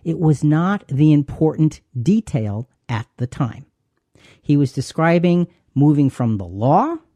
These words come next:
to moving to Jesus. And that, Jonathan, at that time, that was an enorm-, enormous thing. Acts chapter fifteen, we talked about it. They, they couldn't get it through their heads. "What do you mean, don't keep the law anymore? What are you talking about?"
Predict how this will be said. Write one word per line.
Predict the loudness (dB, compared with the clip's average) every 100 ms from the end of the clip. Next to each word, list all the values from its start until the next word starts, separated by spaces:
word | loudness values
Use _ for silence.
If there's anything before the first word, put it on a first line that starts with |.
| _ _ _ _ _ _
to | 0
moving | 4 2 2 0
to | -2 -4
Jesus. | -4 -6 -10 -20 -20 _ _ _ _ _
And | 0 2
that, | 0
Jonathan, | 0 0 0 0
at | -2
that | -2 -6
time, | -4 -4 -4 _ -4
that | -2 0
was | -2
an | -2 -4 -2
enorm-, | 0 0 0 -2 -6 -16 -20 0
enormous | 4 6 6 4 2 -2
thing. | -4 -4
Acts | -6 -6
chapter | -4 -4 -4
fifteen, | -6 -6 -2 0
we | 0
talked | -2 -4 -4
about | -4 -6
it. | -14 -4
They, | -2
they | 0 -2
couldn't | 0 0
get | 2 -2
it | -4
through | -4
their | 0
heads. | 0 -2 -6
"What | _ 0
do |
you | 2
mean, | 4
don't | 4 2
keep | -2
the | -6
law | -4 -4
anymore? | -4 -4 -8 -4
What | 0 2
are |
you | 2 0
talking | -2 -10 -4 -2 2 4 4
about?" | 0 -4 -12 -20